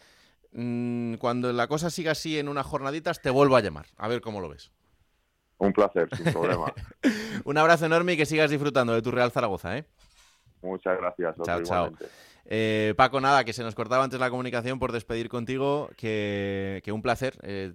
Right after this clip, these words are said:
Speaker 1: haber tenido tu análisis aquí en el, en el programa. Y lo mismo te digo, que si la cosa sigue así, eh, yo llamo a Rafa, le digo que te pegue un toque y,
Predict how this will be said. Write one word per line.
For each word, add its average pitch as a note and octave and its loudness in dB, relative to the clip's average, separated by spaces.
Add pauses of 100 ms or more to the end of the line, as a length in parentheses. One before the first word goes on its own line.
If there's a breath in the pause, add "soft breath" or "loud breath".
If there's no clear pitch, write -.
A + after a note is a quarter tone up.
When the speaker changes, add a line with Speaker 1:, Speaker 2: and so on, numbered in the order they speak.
Speaker 1:
haber G2 -4
tenido A2 -8
tu A2 -4
análisis G#2+ -6
aquí G#2 -10
en G#2 -6
el, G2+ -8
en G2 -10
el G2 -10
programa. A2+ -4 (480 soft breath)
Y A2+ -2
lo G#2 -2
mismo A#2+ -2
te A#2 0
digo, C#3+ -2
que G2 -6
si - -10
la G#2 -2
cosa A#2 -6
sigue C3 -6
así, D3+ -6
eh, G#2+ -6
yo A#2 -4
llamo C3 0
a B2+ 0
Rafa, D3 0
le C3+ -2
digo C3 -2
que C3 -4
te B2+ -4
pegue B2+ -4
un A#2 -4
toque C#3+ -4
y, B2 -8